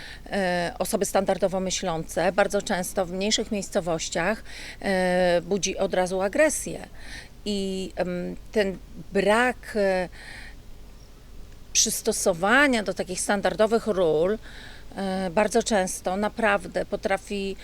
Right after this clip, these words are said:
e, budzić tak krzywdzące zachowania wobec tych osób, że trudno im się dziwić, że one w pewnym momencie zaczynają reagować agresją.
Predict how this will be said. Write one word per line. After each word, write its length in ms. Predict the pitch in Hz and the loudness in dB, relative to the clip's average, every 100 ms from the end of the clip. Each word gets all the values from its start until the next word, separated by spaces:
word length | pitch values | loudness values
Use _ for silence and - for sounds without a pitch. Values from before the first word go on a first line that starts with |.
| - - - | -14 -14 -4
e, 520 | 196 190 185 - 151 | 0 2 0 -2 -6
budzić 480 | 175 220 185 180 - | -2 -2 -2 -6 -2
tak 260 | 277 294 - | 0 0 -2
krzywdzące 960 | - 208 175 226 277 294 - 185 165 - | -2 -2 0 2 2 2 2 2 4 0
zachowania 600 | 175 175 196 185 175 156 | -2 0 0 0 0 0
wobec 420 | 156 156 170 - - | -2 -2 -2 -4 -4
tych 240 | 180 - | -4 -2
osób, 460 | 165 - 175 185 - - - - | -4 -2 -2 -4 -4 -14 -14 -6
że 420 | 202 214 208 208 - - 214 - | 0 4 4 4 0 -10 -12 -6
trudno 260 | 262 233 | -4 0
im 140 | 262 247 | 0 0
się 140 | 247 | -4
dziwić, 320 | 226 190 220 | -6 -6 -2
że 80 | 247 | 0
one 140 | 226 226 | 0 0
w 20 | |
pewnym 200 | 220 220 | 0 0
momencie 200 | 220 214 | -2 -2
zaczynają 380 | 226 208 208 208 | -4 -2 -2 -2
reagować 360 | 208 202 214 | -2 -2 -4
agresją. 380 | 214 247 233 | 0 0 2